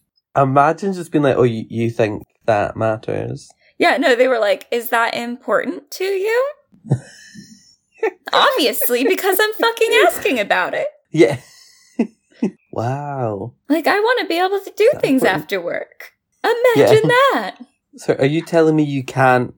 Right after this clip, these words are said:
Speaker 1: commit to moving into the building and living here for the rest of your life?
Speaker 2: No, I'm sorry.
Speaker 1: Oh, shit.
Speaker 2: I'm sorry.
Speaker 1: Weird. You millennials. Snowflakes.
Speaker 2: Fuck. Speaking of snowflakes, remember all of those people who stormed the Capitol and did domestic terrorism?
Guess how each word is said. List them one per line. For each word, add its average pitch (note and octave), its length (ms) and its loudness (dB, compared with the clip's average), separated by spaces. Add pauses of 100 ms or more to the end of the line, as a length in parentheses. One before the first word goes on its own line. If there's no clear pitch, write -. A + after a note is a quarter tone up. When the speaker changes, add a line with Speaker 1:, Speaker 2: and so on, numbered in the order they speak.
(120)
Speaker 1:
commit B2 420 0
to B2 140 0
moving A2+ 500 0
into G#2+ 400 -2
the G2+ 80 -2
building G2+ 400 -2
and G2 140 -4
living G2 300 -4
here F#2+ 180 -4
for - 100 -16
the F2+ 80 -4
rest - 240 -10
of - 60 -20
your A2 140 -6
life? - 200 -10 (460)
Speaker 2:
No, G#3+ 640 -2
I'm F#3+ 120 -12
sorry. A3 580 -4
Speaker 1:
Oh, C#4 60 -2
shit. C4 180 -6 (280)
Speaker 2:
I'm F#3+ 300 -4
sorry. E3 420 -4
Speaker 1:
Weird. C#3+ 320 0 (180)
You D#3 160 2
millennials. D3 880 2 (140)
Snowflakes. - 1080 -6 (180)
Speaker 2:
Fuck. - 460 -8 (160)
Speaking D4 560 0
of F#3+ 80 0
snowflakes, - 880 -2 (240)
remember A#3+ 480 2
all A#3 240 -4
of A3+ 100 -16
those G#3+ 200 -4
people A#3+ 340 -2
who A3 140 0
stormed G#3+ 420 -4
the G3+ 60 -6
Capitol B3 640 0
and G3+ 160 -4
did G3+ 180 -4
domestic G3 560 -2
terrorism? C4 920 0